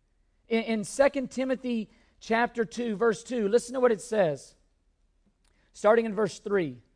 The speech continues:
"Suffer hardship with me as a good soldier of Christ." And here's the verse that just, again, came to me this morning, and I'm, I'm speaking off the cuff here, but here, here's the verse that, that was on my heart this morning as I was listening to the singing. "No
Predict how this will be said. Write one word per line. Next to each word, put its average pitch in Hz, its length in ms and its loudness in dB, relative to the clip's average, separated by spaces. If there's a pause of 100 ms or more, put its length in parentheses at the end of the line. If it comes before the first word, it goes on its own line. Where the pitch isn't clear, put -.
(840)
"Suffer 254 420 2
hardship 240 460 -2
with 196 140 -4
me 220 160 -6
as 190 100 -4
a 190 60 -8
good 190 200 0
soldier 208 380 -2
of 175 140 -6
Christ." 180 400 4
And 196 80 -10
here's 254 240 -4
the 208 100 -4
verse 208 340 0
that 160 180 -8
just, 202 340 -6 (360)
again, 180 480 -4 (380)
came 214 300 -4
to 208 40 -4
me 208 140 -4
this 190 240 -4
morning, 208 400 -2
and 170 100 -6
I'm, 175 140 -6
I'm 175 140 -10
speaking 196 400 -8
off 196 180 0
the 175 80 -8
cuff 202 320 2
here, 180 240 0
but 170 320 0 (400)
here, 247 140 -2
here's 247 220 4
the 233 100 2
verse 220 380 4
that, 190 240 0
that 196 160 4
was 175 100 -6
on 208 100 0
my 202 140 0
heart 196 220 2
this 185 180 -6
morning 190 320 -4
as 170 140 -6
I 190 100 2
was 165 160 -2
listening 185 440 -4
to 175 80 -8
the 160 100 -10
singing. 170 420 -10 (1040)
"No 254 640 4